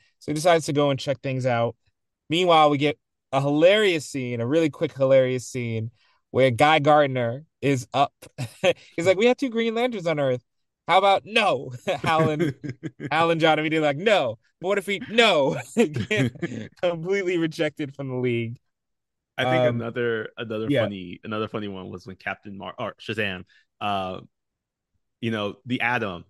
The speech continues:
Speaker 2: got brought into question. And I'm mad that, one, they actually showed him in his actual size in the, um, in the screen of when they were showing what the Atom looks like.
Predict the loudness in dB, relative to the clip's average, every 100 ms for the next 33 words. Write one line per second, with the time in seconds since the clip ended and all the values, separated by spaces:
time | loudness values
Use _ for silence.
0 | _ -8 -8 -6 -8 -8 -12 -14 -14 -14
1 | -18 -20 _ _ -8 -6 -4 -4 -2 0
2 | 0 -2 -4 -6 -8 -8 -12 _ -8 -4
3 | -2 -4 -4 -6 -4 -4 -4 -6 -8 -10
4 | -8 -8 -6 -8 -6 -4 -4 -4 -6 -10
5 | -10 -10 -12 -14 -18 -12 -10 -10 -12 -12
6 | -12 -12 -14 _ _ _ -12 -10 -10 -14
7 | _ -8 -6 -8 -6 -6 -6 -8 -8 -8
8 | -12 -16 -12 -8 -6